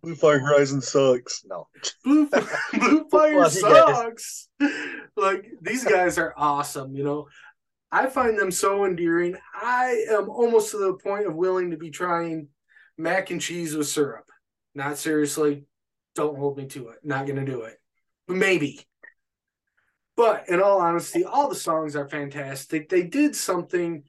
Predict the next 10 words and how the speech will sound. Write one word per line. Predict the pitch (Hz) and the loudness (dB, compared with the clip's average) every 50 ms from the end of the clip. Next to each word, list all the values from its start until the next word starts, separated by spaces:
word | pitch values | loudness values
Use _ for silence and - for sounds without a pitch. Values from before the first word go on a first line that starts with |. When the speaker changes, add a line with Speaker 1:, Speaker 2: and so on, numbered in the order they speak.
| _ _ _ _ _ _ _ _ _ _ _ | _ _ _ _ _ _ _ _ _ _ _
Speaker 2:
for | - - 170 165 | -6 -4 -2 0
me | 165 160 160 156 151 147 147 151 143 139 _ - | 2 2 2 2 2 0 -2 -4 -8 -12 _ -6
that | 151 147 | -6 -6
was | 139 135 - | -6 -8 -8
totally | - 165 156 156 147 151 156 160 143 | -4 -2 0 2 2 2 0 0 -2
unexpected. | 143 143 143 139 139 - - - 147 135 131 - - 143 131 131 143 - - | -4 -4 -4 -6 -8 -10 -12 -10 -8 -8 -8 -8 -8 -8 -8 -8 -10 -10 -8
And | 156 143 143 | -6 -4 -2
I | 143 | -2
want | 151 165 202 226 220 - - _ - | 0 0 0 0 -2 -4 -8 _ -6
everyone | - 262 262 254 247 220 196 185 175 165 165 151 143 | -2 -2 -2 0 0 0 0 0 0 -2 -4 -6 -12